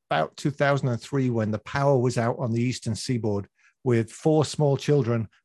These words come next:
and we were told that there was no chance a plane was gonna take off for twelve hours and we had nowhere else to go. Uh, that would have been real easy for us to get mad,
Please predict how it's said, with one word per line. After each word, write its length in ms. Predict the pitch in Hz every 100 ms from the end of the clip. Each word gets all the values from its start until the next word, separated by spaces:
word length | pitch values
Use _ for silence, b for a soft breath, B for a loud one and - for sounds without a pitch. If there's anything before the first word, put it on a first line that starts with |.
| -
and 100 | 127
we 80 |
were 120 | 123 123
told 360 | - 139 123
that 120 | 123
there 60 | 143
was 120 | 120
no 180 | 127 135
chance 360 | 135 139 135 -
a 60 |
plane 280 | - 131 131
was 100 | 123
gonna 180 | 120 117
take 320 | - 127 120
off 160 | 117 -
for 60 |
twelve 380 | - - 123 120
hours 340 | 120 110 110
and 100 | 117
we 60 | 120
had 160 | 113 117
nowhere 240 | 120 117
else 200 | 113 107
to 100 | 113
go. 260 | 117 95 - _ b b b b b -
Uh, 140 | 104 139
that 140 | 160
would 120 | 202
have 80 | 147
been 180 | 139 131
real 220 | 139 135
easy 180 | 139 120
for 140 | 123
us 80 | 120
to 80 | -
get 160 | 120 107
mad, 400 | 117 139 143